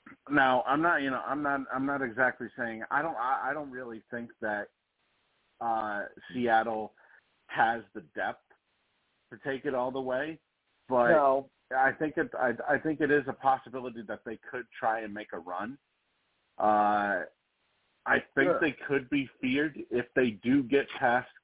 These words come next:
Speaker 1: Colorado. They could get, they could be, uh, they could be feared. Uh, the main thing against Colorado is the fact that they don't have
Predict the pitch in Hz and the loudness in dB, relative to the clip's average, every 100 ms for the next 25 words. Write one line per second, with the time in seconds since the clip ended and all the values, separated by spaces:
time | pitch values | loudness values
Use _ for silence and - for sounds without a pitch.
0 | - 131 120 107 110 120 143 143 _ _ | 0 2 2 0 0 0 -2 -8 _ _
1 | _ _ _ _ _ _ _ - 131 - | _ _ _ _ _ _ _ 0 0 2
2 | 147 117 135 - 107 127 - 147 127 131 | 0 0 -4 -4 -4 -4 -2 -4 -2 -2
3 | 123 120 117 113 110 113 113 151 143 139 | 0 0 0 0 -2 -6 -4 -4 -2 -2
4 | 139 - 139 143 160 151 _ _ _ _ | -4 0 4 4 4 -2 _ _ _ _
5 | _ _ _ _ _ 120 120 120 107 123 | _ _ _ _ _ 4 4 2 -2 -4
6 | 113 113 139 196 196 180 170 160 113 120 | -2 -2 -2 -4 -4 -2 -2 -4 -6 -4
7 | 123 139 - - 151 135 113 117 135 151 | -2 -2 -4 0 0 2 0 0 2 -2
8 | 147 - 113 127 123 - 110 104 120 113 | -4 -8 -6 -2 -2 -2 -6 -4 -4 -4
9 | - 127 123 143 - - - 123 117 110 | -4 -2 0 -2 -6 -10 0 4 6 4
10 | 110 | -2